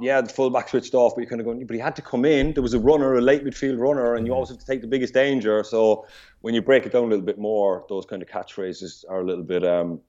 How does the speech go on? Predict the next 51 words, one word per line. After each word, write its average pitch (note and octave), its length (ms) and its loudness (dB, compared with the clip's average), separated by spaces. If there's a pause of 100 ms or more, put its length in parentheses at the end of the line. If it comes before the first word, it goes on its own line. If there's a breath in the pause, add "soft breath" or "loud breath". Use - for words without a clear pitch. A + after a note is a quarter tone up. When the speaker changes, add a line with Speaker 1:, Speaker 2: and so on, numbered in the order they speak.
Speaker 1:
a G2 40 -2
little F2+ 80 0
bit E2+ 100 0
harsh, F2+ 300 0
I F2 80 -4
think. E2 240 -8 (640 loud breath)
Speaker 2:
You A#2+ 100 0
watched A#2+ 240 2
Argentina A2 460 -4
last G#2+ 200 -4
night, A#2 140 -4
I A2 40 -2
presume? A#2 300 -8 (600)
Speaker 1:
Yeah, G#2+ 160 8
I G2 60 8
did, F2 200 2
yeah. F2+ 160 0 (160)
I F2 60 -8
watched F2+ 240 -12
it, - 160 -12
yeah. F2 220 -4 (140)
Um, E2 440 -2
Speaker 2:
That C3 120 0
was D3 120 -4
their D3 100 0
best C#3+ 200 -2
performance C3 320 -4
of - 40 -16
the A2 60 -14
tournament. A2 540 -4 (720 loud breath)
Speaker 1:
Yeah, A#2+ 400 8 (240 loud breath)
yeah, A#2 460 4
very B2 200 0
good A2+ 180 -6
side. G#2+ 400 0 (200)
Um, F#2+ 300 -4
again, A2+ 220 -8
Speaker 2:
Did, A2+ 80 -6
Speaker 1:
well A#2+ 100 0
Speaker 2:
did A2+ 140 -4
you E3+ 60 2
think C3+ 180 4
they F3 80 4
Speaker 1:
coached. E3+ 60 0
Speaker 2:
were D#3+ 80 2
a D3 40 0
good C3+ 220 -2
side C3+ 200 -2
before A#2 300 -6
last B2 220 -6
night? F#2+ 240 -10